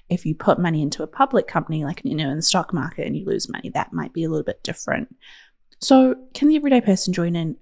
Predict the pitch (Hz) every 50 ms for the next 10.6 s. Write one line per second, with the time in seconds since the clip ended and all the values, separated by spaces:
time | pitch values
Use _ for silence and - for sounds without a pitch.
0 | - - 180 180 - - - - - - - - - 180 170 - - 170 160 156
1 | 165 160 160 143 160 - - - - 214 - 208 226 240 269 262 - 294 - -
2 | - - - - 202 202 202 208 202 202 202 - - 170 170 196 190 - - -
3 | - - 143 139 - - - 160 175 170 170 156 165 165 175 175 160 165 - -
4 | - - - - - - - - - - - - _ _ _ _ - 240 - -
5 | 262 254 294 - - - - 180 180 - - 185 185 185 190 196 214 - - -
6 | 185 185 - - 180 180 175 175 170 - - _ _ _ _ _ _ _ 185 185
7 | 202 190 202 254 - - - - - 147 - - 175 175 196 214 226 240 233 -
8 | - - - 185 180 180 - - _ - 185 214 247 294 269 302 320 302 - -
9 | 254 240 226 202 190 _ 175 160 156 156 170 185 190 196 202 208 202 214 214 214
10 | 208 - - 214 - 220 226 240 240 247 -